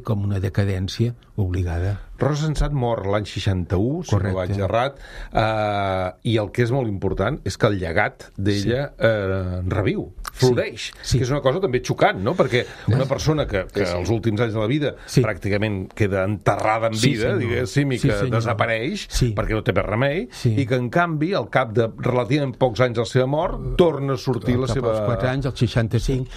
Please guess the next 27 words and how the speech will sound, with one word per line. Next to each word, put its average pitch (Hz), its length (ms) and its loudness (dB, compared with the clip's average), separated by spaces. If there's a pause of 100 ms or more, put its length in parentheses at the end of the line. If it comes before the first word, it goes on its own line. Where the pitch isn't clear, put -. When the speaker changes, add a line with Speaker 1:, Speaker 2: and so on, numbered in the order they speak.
(160)
Speaker 1:
i 120 100 4
tot 139 160 0
gràcies 143 760 -2 (420)
a 101 120 4
Marta 101 320 -2
Mata. 95 300 -2
Speaker 2:
Mm. - 140 -4 (720)
Speaker 1:
Marta 104 300 0
Mata, 113 260 0
com 101 160 0
que - 120 -2
la 92 100 0
seva 107 260 0
mare 107 440 -2 (280)
era 101 180 2
l'Àngels 98 400 0
Garriga, 117 600 0 (400)
que 95 140 2
havia 92 320 0
estat, 101 460 -2
doncs, 82 280 -2
el 87 120 0
Baixeres 90 600 0
i 87 80 0
el 80 140 -2
Pere 104 260 0
Vila, 117 380 -2